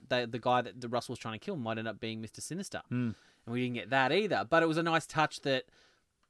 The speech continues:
Speaker 1: Nathaniel Essex does have an, an, an orphanarium out there because
Speaker 2: Yeah.
Speaker 1: he, he wants to breed the perfect mutant, and that's
Speaker 2: Yeah.
Speaker 1: the perfect way to get mutants, and, and he has tested ch-, on children.
Speaker 2: Mm.
Speaker 1: So was Purple Man. Purple Man ran a, ran a halfway house for mutant children as well.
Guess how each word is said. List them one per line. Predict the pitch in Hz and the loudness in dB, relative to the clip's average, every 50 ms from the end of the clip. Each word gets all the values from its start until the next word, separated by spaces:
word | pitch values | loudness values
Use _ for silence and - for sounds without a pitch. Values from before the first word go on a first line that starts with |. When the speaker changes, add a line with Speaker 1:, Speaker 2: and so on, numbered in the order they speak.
| _ _ | _ _
Speaker 1:
Nathaniel | - 147 139 135 - 160 147 135 131 135 | -6 -4 -2 0 2 2 2 2 2 0
Essex | 131 - - 131 - - | 0 0 -2 -8 -6 -2
does | - 131 127 123 - | 0 2 2 2 2
have | - 139 139 131 117 107 | 2 4 6 6 6 4
an, | 110 113 113 - - | 0 -4 -6 -8 -6
an, | 113 113 110 110 - | -6 -6 -6 -6 -8
an | 123 117 | -8 -6
orphanarium | 120 120 110 - - 113 120 131 143 143 131 117 110 | -6 -6 -6 -6 -6 -4 -2 0 0 0 0 0 -2
out | 110 107 - - | -2 -4 -4 -4
there | 107 104 104 | -6 -4 -2
because | 107 110 110 110 104 101 120 | 0 2 2 4 2 2 -2
Speaker 2:
Yeah. | 117 113 104 | -6 -6 -6
Speaker 1:
he, | - 117 | -8 -6
he | 117 | -6
wants | 117 113 120 120 - | -4 -4 -6 -6 -6
to | - 107 | -8 -8
breed | 95 113 110 110 107 | -4 -4 -4 -4 -4
the | 110 | -6
perfect | - - 113 107 101 104 101 | -6 -6 -6 -6 -6 -6 -6
mutant, | 113 143 - - 110 101 | -6 -8 -6 -8 -8 -6
and | 98 107 | 0 4
that's | 120 | 6
Speaker 2:
Yeah. | 123 123 117 | 8 6 6
Speaker 1:
the | 107 | 4
perfect | 123 113 113 110 107 | 0 -4 -4 -4 -4
way | 110 104 | -4 -4
to | 104 | -4
get | 101 104 127 135 - | -4 -4 -6 -6 -6
mutants, | 135 110 98 80 95 98 92 - | -8 -12 -10 -10 -12 -12 -12 -10
and, | 104 101 101 92 | -10 -10 -10 -10
and | 98 107 | -10 -10
he | 110 104 | -8 -8
has | 120 131 127 - | -6 -8 -8 -10
tested | - - 123 - - - 90 - - | -12 -14 -14 -14 -14 -16 -16 -16 -20
ch-, | - - - | -20 -18 -16
on | 110 104 | -16 -14
children. | 98 - - 95 92 90 90 87 90 | -12 -12 -10 -10 -10 -10 -10 -4 -2
Speaker 2:
Mm. | 147 139 135 127 117 101 - | 0 2 2 0 0 -2 -2
Speaker 1:
So | - 196 | 0 0
was | 165 131 | 0 0
Purple | - - 147 147 - 135 | 0 0 0 0 0 -2
Man. | 113 101 87 82 | -6 -6 -6 -8
Purple | - 139 131 - 123 | -6 -6 -6 -6 -6
Man | 120 110 104 | -10 -10 -8
ran | 98 98 98 98 | -8 -10 -10 -8
a, | 95 92 90 - | -8 -10 -10 -12
ran | - 110 101 | -12 -12 -12
a | 98 | -10
halfway | 98 104 101 - 110 98 | -10 -12 -12 -12 -12 -12
house | 101 95 92 - | -12 -14 -14 -16
for | - | -16
mutant | 98 98 - 95 92 | -16 -16 -16 -16 -16
children | - 110 101 - 92 92 | -14 -14 -14 -14 -14 -16
as | 92 95 117 | -14 -10 -8
well. | 135 151 139 95 - | -6 -4 -6 -6 -8